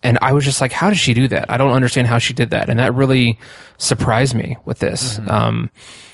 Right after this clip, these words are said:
Speaker 1: and I think it's, it's kind of, um, I feel like so much, so much of modern culture, especially with youth, is very, uh, very, um,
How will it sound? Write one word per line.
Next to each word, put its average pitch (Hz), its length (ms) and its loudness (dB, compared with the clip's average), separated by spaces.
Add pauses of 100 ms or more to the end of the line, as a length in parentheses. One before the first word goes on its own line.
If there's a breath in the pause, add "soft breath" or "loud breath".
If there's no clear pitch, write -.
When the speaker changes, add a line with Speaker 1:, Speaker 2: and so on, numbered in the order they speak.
(100)
Speaker 1:
and 123 140 0
I 135 40 0
think 170 200 -2
it's, - 320 -4 (580)
it's - 300 -2
kind 160 320 -4
of, 123 200 -2
um, 104 440 0 (840 loud breath)
I - 80 -4
feel 185 140 0
like 170 80 -2
so 143 260 0
much, - 480 -2
so - 160 0
much 151 200 0
of 120 100 2
modern 113 540 2
culture, 120 400 -2
especially 120 340 -2
with 113 160 0
youth, 110 360 0
is 107 180 0
very, 110 440 2
uh, 117 340 0 (680 loud breath)
very, 113 480 2
um, 104 520 0